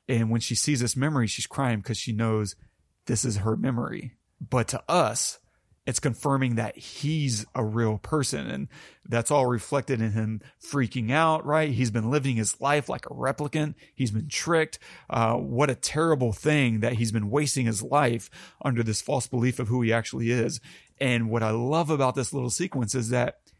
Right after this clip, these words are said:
he begins acting like a human. The very next scene, he's botching his baseline test. And so to begin acting like a human, he only needed to believe he was a human.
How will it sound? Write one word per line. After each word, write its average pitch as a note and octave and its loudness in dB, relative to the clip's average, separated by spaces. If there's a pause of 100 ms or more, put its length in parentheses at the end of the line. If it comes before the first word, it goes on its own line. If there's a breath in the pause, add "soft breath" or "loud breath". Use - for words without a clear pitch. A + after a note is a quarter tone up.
(160 soft breath)
he C#3+ -6
begins F3 -2
acting D#3+ -4
like D#3+ 0
a E3 0
human. E3+ -2 (800 soft breath)
The B2+ -2
very F3+ 0
next F3 0
scene, F3 2
he's C3 0
botching C3+ 0
his B2 0
baseline C3+ 0
test. - -6 (640 soft breath)
And B2 -4
so C3+ 2 (320 soft breath)
to - -6
begin A#2+ 0
acting D#3+ -2
like D#3 0
a C#3+ 2
human, A#2+ 0 (260 soft breath)
he - -10 (140)
only G3 -2
needed E3 -2
to C#3 0
believe A#2+ 2
he A2 0
was A2 2
a G#2+ 0
human. G#2+ -2